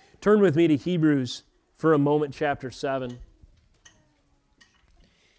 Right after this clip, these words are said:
Hebrews seven expands this idea of the righteous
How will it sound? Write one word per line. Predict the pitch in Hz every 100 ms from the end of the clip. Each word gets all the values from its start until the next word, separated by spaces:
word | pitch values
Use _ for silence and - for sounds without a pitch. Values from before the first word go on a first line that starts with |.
| _ _
Hebrews | _ 220 196 175 139
seven | - 196 180 160 170 -
expands | - - - 170 185 175 160 123 127
this | 165 - -
idea | 151 143 131 151 156 131 113 _ _ _ _ _ _ _ _ _ _
of | 156
the | 160
righteous | 156 170 185 214 190 - -